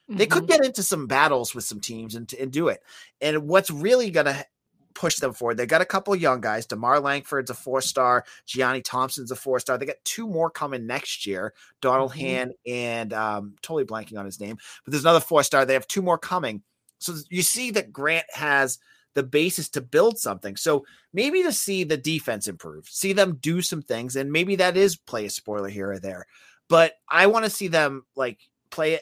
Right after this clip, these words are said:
Speaker 1: you know, this new system, see what they can do, and, you know, not, not just get blown out every week, because that's what, I mean, B C was four and sixteen last year. You
Speaker 2: Yeah.
Speaker 1: don't know how much lower it can get, but you look at the roster and you're going, "Oof." You know, you got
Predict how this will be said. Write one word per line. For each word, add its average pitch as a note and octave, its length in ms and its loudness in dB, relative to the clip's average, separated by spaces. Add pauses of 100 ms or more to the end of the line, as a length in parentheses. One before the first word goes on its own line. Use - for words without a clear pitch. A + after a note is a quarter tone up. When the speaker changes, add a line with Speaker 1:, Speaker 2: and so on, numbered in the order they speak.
Speaker 1:
you C#3 160 -6
know, B2+ 80 -2
this A#2+ 240 -4
new D3+ 100 -2
system, B2 540 -4
see C#3+ 240 -8
what D3+ 180 -2
they D#3+ 100 -2
can D3+ 180 -8
do, A#2 380 -2 (360)
and, C#3 360 4 (360)
you D3+ 80 -6
know, D3 180 0
not, G3 220 4
not A#3 160 2
just D4+ 120 -4
get D#3 160 2
blown C3+ 240 2
out A#2 140 2
every G2 220 -4
week, F#2 240 -8
because A2+ 180 -10
that's C#3 220 -2
what, D3 180 2 (100)
I B2 60 -8
mean, G#2+ 240 -10
B D3 140 -6
C D#3 140 -6
was A#2+ 120 -2
four B2 220 -4
and G#2 100 -6
sixteen G#2+ 460 -10
last E2 340 -10
year. D#2 240 -16 (340)
You F#3+ 120 -2
Speaker 2:
Yeah. C#3 60 4
Speaker 1:
don't B2+ 100 2
know C#3 80 2
how - 80 4
much A#2 200 -10
lower B2 380 4
it C3+ 60 0
can B2 160 -12
get, C3 260 -2
but G#2+ 180 -8
you A2+ 140 -6
look C3 140 -2
at - 80 -14
the A2 60 -6
roster B2 380 0
and G#2 80 -8
you're F#2 60 -10
going, F#2+ 240 -10 (100)
"Oof." C3+ 240 -14 (600)
You A#2+ 120 -6
know, G#2 60 -4
you G2+ 60 -2
got A#2 200 0